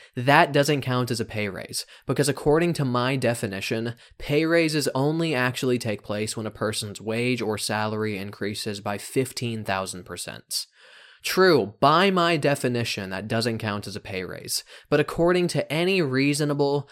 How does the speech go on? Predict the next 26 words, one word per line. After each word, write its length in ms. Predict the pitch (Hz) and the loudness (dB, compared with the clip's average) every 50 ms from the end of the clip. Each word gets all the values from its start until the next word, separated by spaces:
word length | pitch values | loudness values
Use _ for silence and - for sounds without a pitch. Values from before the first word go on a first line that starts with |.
| - _ | -20 _
widely 580 | - 117 120 120 120 123 127 131 123 123 120 113 | -6 0 2 4 4 4 4 2 2 0 0 0
accepted 580 | 113 - - 127 113 113 113 - 120 113 107 | -2 -2 -2 -2 -2 -2 -2 -2 -2 -2 -2
definition 560 | 110 104 101 - 90 98 117 123 - 156 143 | -2 -8 -6 -8 -8 -6 -4 -4 -2 -2 -2
of 80 | 139 131 | -2 -4
a 80 | 135 127 | -4 -2
pay 180 | 139 135 131 | 0 0 0
raise, 400 | 135 135 131 131 131 135 127 - _ - - - _ | 2 0 0 0 0 -2 -4 -6 _ -18 -20 -18 _
it 240 | - 131 123 120 120 | 0 0 0 0 0
does 300 | 123 110 110 110 107 - | 0 2 2 2 0 -2
count 280 | - 107 85 90 - | -4 -6 -8 -8 -10
as 100 | 92 - | -12 -12
a 40 | 87 | -12
pay 180 | - 101 98 76 | -12 -12 -12 -10
raise. 460 | - - - - - - - - - _ _ - - - - - _ _ | -10 -10 -12 -12 -8 -8 -8 -8 -8 _ _ -20 -20 -20 -20 -20 _ _
It 160 | - 170 190 | 2 6 8
is 160 | 226 226 190 175 | 8 6 6 4
my 220 | 175 175 180 175 | 4 4 4 4
redefining 1040 | 165 139 123 120 127 143 165 185 190 175 175 147 - - 139 135 139 143 143 143 139 135 | 2 0 0 2 2 2 2 2 4 4 2 2 2 0 0 2 2 2 0 0 0 0
of 140 | 107 113 117 | -2 -2 -4
this 160 | 120 113 - | -4 -4 -4
term 480 | - - - - 113 110 110 107 98 95 | -6 -8 -8 -4 -4 -2 -2 -4 -4 -6
that 140 | 98 92 | -8 -8
is 100 | 101 95 | -8 -10
the 60 | - - | -10 -14
problem 460 | - - 104 92 92 90 87 92 98 | -10 -6 -4 -4 -4 -4 -8 -12 -10
here, 280 | 98 - - - 120 | -12 -12 -12 -12 -16